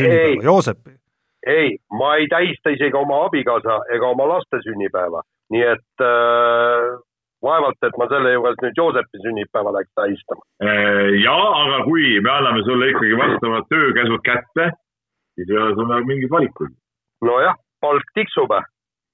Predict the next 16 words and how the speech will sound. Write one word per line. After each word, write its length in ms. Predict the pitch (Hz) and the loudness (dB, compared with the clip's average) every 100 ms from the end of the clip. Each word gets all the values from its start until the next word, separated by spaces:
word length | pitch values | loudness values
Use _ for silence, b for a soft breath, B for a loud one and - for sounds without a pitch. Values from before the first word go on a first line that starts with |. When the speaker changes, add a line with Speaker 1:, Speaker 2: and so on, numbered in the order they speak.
| _ _ | _ _
Speaker 3:
palk 220 | - 117 120 | -4 -2 0
Speaker 2:
Äh, 180 | 123 | 0
Speaker 3:
tiksub, 140 | 120 160 | 0 0
Speaker 2:
kar-, 160 | 160 | -2
Speaker 3:
jah, 80 | 156 - _ _ 143 | -2 -6 _ _ -4
Speaker 2:
jah, 100 | 165 175 | -2 -2
Speaker 3:
muidugi. 120 | 160 175 | -4 -4
Speaker 2:
kartulisalatit 880 | 165 - 160 147 156 147 135 135 - | -4 -4 -4 -2 0 -2 -4 -6 -4
ja 80 | 131 | -2
haljast 340 | 143 120 95 _ _ _ - - - | 0 -2 -4 _ _ _ -20 -20 -6
võttes. 400 | 120 - 107 - - | -6 -6 -8 -6 -2
Speaker 3:
Jah. 220 | 110 113 - - _ _ - | -2 -2 -6 -18 _ _ 0
Ei, 180 | 101 87 | 0 0
seda 160 | 151 147 | 0 0
võtame 260 | 110 104 110 | 0 0 0
meie, 200 | 147 107 | 2 0